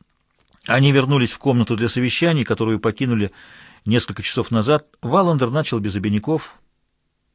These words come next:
«Я знаю, ты интригуешь за моей спиной, болтаешь всякую чепуху,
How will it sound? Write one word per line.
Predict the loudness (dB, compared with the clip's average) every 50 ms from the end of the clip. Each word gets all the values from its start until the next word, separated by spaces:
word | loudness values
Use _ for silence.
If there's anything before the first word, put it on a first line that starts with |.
| _ _ _ _
«Я | -6 -6 -4
знаю, | -2 -2 -2 -2 -2
ты | -4 -4 -4
интригуешь | -4 -4 -4 -6 -4 -2 -2 -2 -2 -2
за | -2 -4
моей | -4 -4 -4 -6
спиной, | -6 -8 -6 -6 -4 -4 -4 -4
болтаешь | -2 -2 -4 -2 -4 -6 -8 -8 -10
всякую | -10 -12 -10 -8 -8 -8
чепуху, | -6 -8 -10 -8 -8 -8 -4 -2 -2 -2 -2